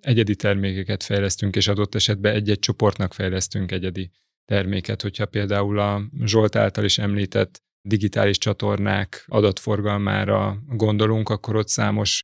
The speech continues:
egyedi formátum kerül kidolgozásra a bank részéről, amelyek olyan formátumok, amikben a cégcsoportnak a vállalatirányítási rendszere képes befogadni az adatokat a bankból. Ezek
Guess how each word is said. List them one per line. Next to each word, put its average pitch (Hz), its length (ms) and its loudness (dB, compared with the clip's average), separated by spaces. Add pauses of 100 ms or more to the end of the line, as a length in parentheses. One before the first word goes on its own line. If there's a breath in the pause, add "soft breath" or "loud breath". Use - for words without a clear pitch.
(140)
egyedi 110 320 4
formátum 98 760 0
kerül 98 260 0
kidolgozásra 98 880 0 (220)
a 101 320 0
bank 98 280 2
részéről, 110 720 0 (380 soft breath)
amelyek 107 340 4
olyan 110 180 2
formátumok, 113 1000 -2
amikben 110 640 2
a 101 520 -2 (320)
cégcsoportnak 110 800 0
a 107 120 2
vállalatirányítási 104 880 0
rendszere 110 380 0
képes 104 420 0
befogadni 101 460 -2
az 98 140 -2
adatokat 95 480 -2
a 101 60 2
bankból. 98 500 0 (220)
Ezek 104 340 4